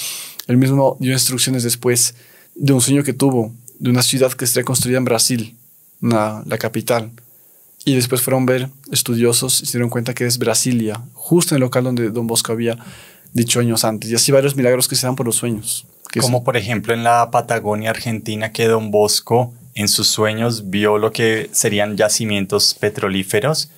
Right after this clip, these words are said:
Speaker 2: Y mucho tiempo después fueron a comprobar y justo en ese lugar donde Don Bosco había tenido ese sueño y había visto,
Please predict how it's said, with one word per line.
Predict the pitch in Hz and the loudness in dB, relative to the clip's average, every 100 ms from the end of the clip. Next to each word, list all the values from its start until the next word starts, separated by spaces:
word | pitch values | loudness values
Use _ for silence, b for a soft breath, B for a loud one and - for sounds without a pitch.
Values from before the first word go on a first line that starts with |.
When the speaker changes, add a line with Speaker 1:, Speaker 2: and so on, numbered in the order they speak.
| B B B B B B B - | B B B B B B B -2
Speaker 2:
Y | 123 | 2
mucho | 131 131 143 | 2 0 -2
tiempo | 139 135 151 | -2 0 0
después | 143 147 156 - | 2 0 -2 0
fueron | 123 | -2
a | 127 | -2
comprobar | 127 127 120 117 117 160 | -2 -2 0 2 2 2
y | 151 | -2
justo | 135 120 131 | 0 0 0
en | 127 | 0
ese | 127 139 | -2 0
lugar | 131 113 113 113 | 0 0 0 -2
donde | 123 120 | -4 0
Don | 117 113 107 | 0 0 0
Bosco | 107 - 113 | 0 2 0
había | 107 113 110 110 | 0 0 0 0
tenido | 117 110 107 104 | -4 -2 -2 -2
ese | - 123 | 0 0
sueño | 123 120 117 | 0 0 0
y | 117 | 0
había | 110 107 | 0 0
visto, | 110 139 - 170 | -2 -2 -4 -6